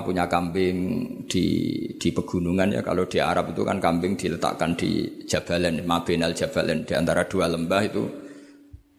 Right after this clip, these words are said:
itu empat puluh sampai delapan puluh sampai empat ribu. Singkat cerita, ketika empat puluh Nabi sudah memerintahkan sahabat diminta zakat. Berarti kalau empat puluh itu satu, kalau delapan puluh kira-kira dua.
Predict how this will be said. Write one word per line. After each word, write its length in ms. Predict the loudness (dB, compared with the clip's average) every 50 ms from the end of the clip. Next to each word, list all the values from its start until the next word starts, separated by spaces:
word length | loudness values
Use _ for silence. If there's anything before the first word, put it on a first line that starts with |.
| _ -8
itu 140 | -4 -2 0 0
empat 240 | 2 2 0 0
puluh 320 | 0 0 2 2 4 2 2
sampai 320 | 0 0 0 2 2 2
delapan 400 | 2 2 2 2 0 0 0 0
puluh 240 | 0 0 2 2 2
sampai 320 | 2 2 2 2 4 2
empat 240 | 2 4 2 2 2 2 -2
ribu. 320 | -2 -2 -4 -6 -8 -8 -8 -10 -12 -18 -20 -20 -20 _ _ _ _ _ _ _ _
Singkat 320 | -10 -4 0 0 2 2
cerita, 300 | 0 -2 -2 2 4 4 4 4
ketika 460 | 2 0 0 -2 -2 0 2 2 2 2
empat 240 | 2 0 -2 -2
puluh 240 | -2 -2 0 2 2
Nabi 240 | 2 0 0 0 0
sudah 320 | 0 0 0 0 2 2
memerintahkan 880 | 2 2 2 2 2 2 0 2 0 0 0 0 0 0 2 2 0 0
sahabat 560 | 2 2 2 2 2 2 0 0 0 0 -6
diminta 400 | -4 0 0 2 2 4 2 2
zakat. 400 | 2 2 0 0 0 -2 -6 -6 -6 -12 -18 -20 -20 -20 -12 -4
Berarti 180 | -4 -2 -2 0 2
kalau 180 | 2 2 2
empat 140 | 2 0 0
puluh 240 | 0 0 0 0 0
itu 80 | 0 -2
satu, 380 | 0 0 -2 -4 -4 -8 -12 -12 -14 -20 _ _ _ _ _ _ _ _ _ _ -4
kalau 160 | -2 0 2
delapan 320 | 2 2 2 2 0 0
puluh 160 | 0 0 -2 0 0
kira-kira 420 | 2 0 2 2 2 0 0 0
dua. 320 | -2 -4 -8 -6 -6 -8